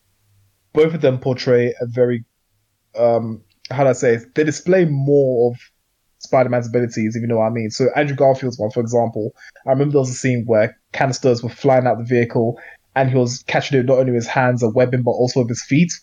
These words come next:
That's something we ne-, we didn't see any of the Tobey Maguire, uh, movies. Um, and the sort of, like, spider equilibrium and stuff like that when, you know, spinning webs and whatnot.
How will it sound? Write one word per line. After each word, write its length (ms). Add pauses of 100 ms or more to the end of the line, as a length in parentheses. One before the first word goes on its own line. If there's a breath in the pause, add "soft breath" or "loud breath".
(380)
That's 180
something 220
we 140
ne-, 240
we 80
didn't 240
see 300
any 160
of 180
the 140
Tobey 180
Maguire, 460 (160)
uh, 160
movies. 680 (420 loud breath)
Um, 420
and 200 (100)
the 80
sort 220
of, 40
like, 200
spider 520
equilibrium 580
and 80
stuff 200
like 100
that 160
when, 180
you 80
know, 180
spinning 400
webs 240
and 100
whatnot. 320